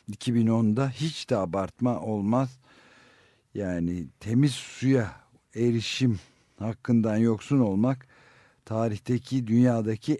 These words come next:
en büyük insan hakları ihlallerinden birinin o-, biri olduğunu söylersek hiç de abartmış olmayız diyor Maud Barlow.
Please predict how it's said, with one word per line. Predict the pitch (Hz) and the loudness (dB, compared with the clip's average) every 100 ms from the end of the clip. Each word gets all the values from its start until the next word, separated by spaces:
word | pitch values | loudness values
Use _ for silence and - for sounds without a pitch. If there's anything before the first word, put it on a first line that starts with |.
| - | -2
en | 143 156 147 120 | 4 4 4 4
büyük | 120 127 | 2 2
insan | 113 110 131 | 0 2 2
hakları | 113 95 101 101 | 2 0 -2 -2
ihlallerinden | 95 101 101 101 104 107 107 113 | -2 -2 -2 -2 -2 -4 -4 -4
birinin | 113 113 | -4 -4
o-, | 107 87 - | -6 -10 -6
biri | 120 123 | -2 0
olduğunu | 123 104 90 98 90 | 0 0 -4 -4 -4
söylersek | - 120 110 92 - 127 | 0 0 0 -2 -4 -4
hiç | 143 123 | -4 -6
de | 107 | -4
abartmış | 95 98 90 139 123 | -2 -4 -4 -4 0
olmayız | 117 110 113 92 73 | 2 4 2 -2 -6
diyor | 80 73 | -8 -8
Maud | 64 82 90 78 90 - _ | -6 -4 -4 -6 -10 -14 _
Barlow. | - 98 104 95 87 107 131 | -14 -8 -4 -4 -2 -4 -4